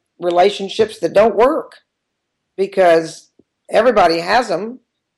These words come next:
and everybody wants to talk about 'em, but they either don't know how, or they're afraid, or they are, they feel like that they'll be judged by whatever they say. And so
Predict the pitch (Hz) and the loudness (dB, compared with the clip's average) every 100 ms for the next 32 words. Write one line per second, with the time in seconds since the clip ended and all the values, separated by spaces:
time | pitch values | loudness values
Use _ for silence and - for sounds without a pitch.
0 | _ _ - 170 165 196 214 175 170 170 | _ _ -10 -6 -2 0 2 2 2 0
1 | 165 175 175 170 196 262 240 170 151 185 | -2 -4 -4 -4 0 0 0 0 0 -2
2 | 214 170 - 160 185 170 165 208 - 175 | -4 -4 -4 -10 -8 -4 -2 -2 0 -4
3 | 143 147 143 165 196 - 175 170 165 151 | -4 -6 -2 2 0 2 0 2 0 -2
4 | - 147 151 165 208 - 170 165 160 156 | -4 -2 0 -2 -2 0 2 2 2 2
5 | 156 156 - _ _ _ _ 160 156 151 | 0 -2 -6 _ _ _ _ 0 0 0
6 | - _ - 196 180 175 160 - 156 165 | -12 _ 0 4 6 4 2 -4 -4 -2
7 | 160 165 131 165 165 170 - - 175 151 | -2 -2 -4 2 4 2 -2 -2 0 0
8 | 160 156 156 170 165 156 151 156 - 139 | -2 -2 -2 -6 -6 -4 -6 -6 -4 -2
9 | 151 175 226 - - - 175 - 170 175 | 0 -2 -6 -10 -14 -14 -12 -2 2 4
10 | 180 175 | 2 -2